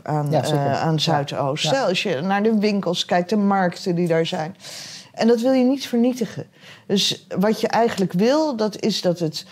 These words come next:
Speaker 1: gevarieerd wordt naar opleidingsniveau, naar sociale kansen, dat er ook anderen bij komen. Maar niet dat dat ertoe leidt dat de mensen die nu wonen eruit gedrukt worden omdat de wijk te duur wordt.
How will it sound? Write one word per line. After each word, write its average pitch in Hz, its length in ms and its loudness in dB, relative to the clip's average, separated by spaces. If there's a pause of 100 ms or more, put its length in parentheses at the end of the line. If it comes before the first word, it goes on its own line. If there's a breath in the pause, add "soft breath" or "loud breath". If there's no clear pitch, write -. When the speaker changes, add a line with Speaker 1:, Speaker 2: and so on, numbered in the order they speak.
(400 loud breath)
Speaker 1:
gevarieerd 190 720 2
wordt 156 340 -2
naar 135 200 -4
opleidingsniveau, 180 1080 2
naar 151 140 -2
sociale 190 500 0
kansen, 175 680 2
dat 170 160 0
er 151 80 -6
ook 156 140 -6
anderen 170 360 2
bij 196 220 0
komen. 220 300 -2 (320 loud breath)
Maar 180 160 2
niet 226 560 2 (160 loud breath)
dat 190 160 -2
dat 196 200 0
ertoe 175 300 0
leidt 226 280 2
dat 240 120 -6
de 202 60 -2
mensen 180 340 0
die 165 140 2
nu 226 300 4
wonen 220 480 0 (240 loud breath)
eruit 220 380 0
gedrukt 175 460 -2
worden 175 380 0
omdat 214 280 0
de 202 80 -10
wijk 214 200 0
te 220 160 -4
duur 196 300 2
wordt. - 380 -12